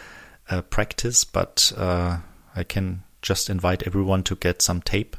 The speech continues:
and <laughs> to start it. <laughs> And with, in my workshops, of course, there's a little, a little help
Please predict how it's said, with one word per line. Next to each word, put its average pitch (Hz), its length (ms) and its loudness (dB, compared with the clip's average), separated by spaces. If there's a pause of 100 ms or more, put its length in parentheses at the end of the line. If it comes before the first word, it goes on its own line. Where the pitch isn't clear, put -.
(160)
and 95 240 0
<laughs> - 1400 -2
to 110 100 2
start 101 320 8
it. 104 200 0 (200)
<laughs> - 180 8 (1500)
And 104 180 6
with, 135 280 6
in - 80 2
my 156 160 10
workshops, 147 460 8
of - 140 0
course, 110 220 4
there's 95 180 4
a 92 60 4
little, 90 380 2 (180)
a 98 60 -6
little 90 200 0
help 80 300 0